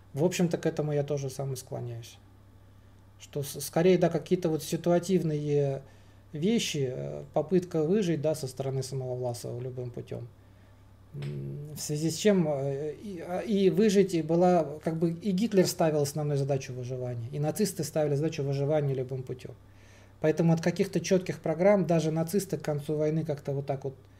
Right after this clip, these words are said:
р-, размывали их, как бы отказывались, всё более расплывчато они там выражались. И Власов в этом тренде совершенно шёл.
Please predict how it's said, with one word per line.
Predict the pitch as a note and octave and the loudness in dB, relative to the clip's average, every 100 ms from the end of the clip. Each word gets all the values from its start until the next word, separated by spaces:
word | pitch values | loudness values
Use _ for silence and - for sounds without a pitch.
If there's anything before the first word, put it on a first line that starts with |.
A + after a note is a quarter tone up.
| - - - - - | -20 -20 -20 -20 -20
р-, | - F#3 E3 F3+ F#3 | -8 -2 2 2 4
размывали | E3 E3+ F#3+ G3 F#3 D3 C3+ | 4 8 8 10 10 8 4
их, | B2 | 0
как | - C#3+ | -4 -2
бы | C#3+ | 2
отказывались, | D#3+ D#3+ E3 C#3 B2 A#2+ B2 | 0 4 4 4 2 -4 -4
всё | - D3 | -4 0
более | E3+ E3 D3+ | 4 4 4
расплывчато | D3+ - D3+ C#3 - - C3 | 2 -2 -2 -2 -4 -10 -10
они | B2+ | -8
там | A#2+ C3 B2+ | -10 -10 -6
выражались. | C#3 D#3+ G3 A#3+ E3 - - - - - - - | -2 0 0 -2 -4 -8 -20 -20 -20 -20 -16 -6
И | C#3 C3+ | -2 0
Власов | C#3+ F3+ - C#3 | 4 4 2 -2
в | |
этом | C#3+ C#3+ B2+ | -2 -2 -2
тренде | C#3 D3 C3 | -2 -2 -4
совершенно | - B2 - C#3 B2+ | -6 -6 -4 -2 -4
шёл. | - | -6